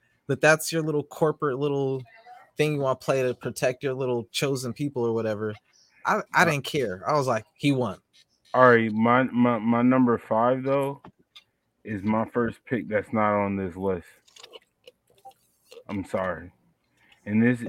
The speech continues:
Speaker 2: and this man, just how I say Okada,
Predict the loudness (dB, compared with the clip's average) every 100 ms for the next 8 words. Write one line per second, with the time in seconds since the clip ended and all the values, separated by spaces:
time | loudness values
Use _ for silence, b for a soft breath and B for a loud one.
0 | 0 4 6 4 2 4 6 6 4 4
1 | 2 0 0 2 4 4 0 -4 -4 -4
2 | -6 -4 0 2 4 2 2